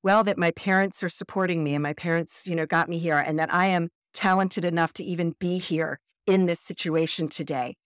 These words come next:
So I got them to start thinking about different ways to look at that situation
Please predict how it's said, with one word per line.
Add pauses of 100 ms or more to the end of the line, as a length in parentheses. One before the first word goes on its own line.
(140)
So
I
got
them
to
start
thinking
about
different
ways
to
look
at
that
situation